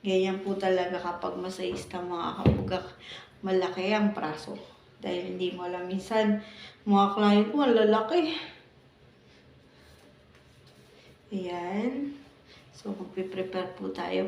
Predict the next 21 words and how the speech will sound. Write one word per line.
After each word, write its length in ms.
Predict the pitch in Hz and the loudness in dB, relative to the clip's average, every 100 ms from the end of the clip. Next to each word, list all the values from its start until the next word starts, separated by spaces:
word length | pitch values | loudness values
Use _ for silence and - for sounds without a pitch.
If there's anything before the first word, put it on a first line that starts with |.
| 240 | 2
Pero 160 | 262 | 6
nine 320 | 285 294 285 | 8 8 6
pa 160 | 277 262 | 4 2
naman 320 | 247 240 233 | 4 4 2
po 80 | 220 202 | 2 0
yung 240 | 196 190 | 0 -4
ano 240 | 156 175 - | -4 -8 -10
ko. 240 | - - - - - - | -12 -12 -16 -20 -12 -4
Ngayon 320 | 196 196 196 | 0 0 0
pa 80 | 190 | 0
lang, 160 | 185 185 | 0 0
eh, 80 | 180 | -4
parang 320 | 180 180 175 | -4 -4 -4
nasa 400 | 175 170 - 180 | -6 -10 -6 -6
mga 240 | 175 180 196 | -6 -8 -8
seven 400 | - 208 208 208 | -4 0 0 2
thirty 400 | 208 208 214 208 | 0 0 0 0
yata 320 | 202 - 208 | 0 -2 -4
ang 80 | 208 | -2
oras 320 | 196 202 - | -2 -4 -2
ngayon. 300 | 104 - - | -2 -2 -8